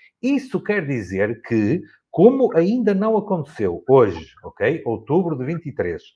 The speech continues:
como ainda não aconteceu hoje a volta de Jesus,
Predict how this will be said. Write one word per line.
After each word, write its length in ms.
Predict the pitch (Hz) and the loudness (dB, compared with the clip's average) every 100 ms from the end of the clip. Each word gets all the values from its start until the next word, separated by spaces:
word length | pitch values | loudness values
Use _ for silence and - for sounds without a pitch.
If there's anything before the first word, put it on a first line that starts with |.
| _ - _ | _ -20 _
como 320 | - 170 175 | -2 0 2
ainda 320 | 175 233 262 202 | 2 0 0 -2
não 260 | 202 208 | -2 -2
aconteceu 600 | 196 208 190 - 202 180 | -2 -4 -6 -6 -2 0
hoje 280 | 131 101 98 | 0 -2 -2
a 60 | 98 | -6
volta 480 | - 208 247 - | -2 0 0 -2
de 80 | 127 | -6
Jesus, 520 | - 113 98 92 123 | -6 -10 -8 -10 -10